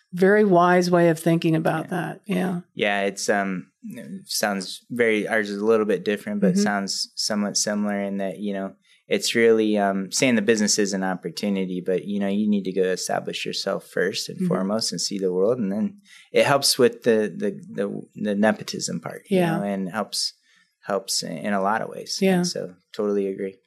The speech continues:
Speaker 1: There's one interesting story. They were, uh, you know, I've said they were founded after the Civil War. It was actually before the Civil War that they were founded by three brothers,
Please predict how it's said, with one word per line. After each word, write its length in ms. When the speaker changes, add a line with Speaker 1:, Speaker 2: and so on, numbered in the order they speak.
Speaker 1:
There's 420
one 240
interesting 480
story. 320
They 100
were, 340
uh, 100
you 140
know, 60
I've 220
said 260
they 140
were 180
founded 640
after 300
the 80
Civil 240
War. 160
It 40
was 100
actually 260
before 320
the 100
Civil 340
War 360
that 160
they 80
were 120
founded 480
by 180
three 280
brothers, 600